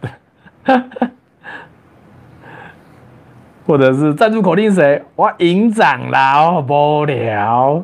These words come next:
其实营区内大家都嘛这样子，没在跟你，就是你也认识他，他也认识你，然后你就不要白目的那边喊“站住口令谁”了。因为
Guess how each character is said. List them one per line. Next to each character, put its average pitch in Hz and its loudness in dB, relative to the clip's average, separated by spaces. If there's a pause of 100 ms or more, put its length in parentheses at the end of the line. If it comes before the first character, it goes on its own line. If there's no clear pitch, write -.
(140)
其 170 0
实 - -6 (280)
营 147 0
区 185 0
内 190 2
大 170 2
家 165 2
都 160 -4
嘛 123 -2
这 117 -8
样 127 -10
子， - -10
没 117 -6
在 147 -2
跟 151 -4
你， 135 -6 (540)
就 214 0
是 220 2
你 214 2
也 202 4
认 208 2
识 220 -2
他， 190 4
他 180 4
也 170 2
认 185 2
识 190 -2
你， 147 -2
然 135 -2
后 151 -2
你 131 -8
就 165 -2
不 151 -4
要 147 2
白 123 0
目 147 -4
的 135 -10 (140)
那 127 -2
边 143 -2
喊 117 -4
“站 139 -2
住 139 -2
口 113 -4
令 123 -4
谁” 90 -6
了。 95 -8 (880)
因 170 2
为 190 2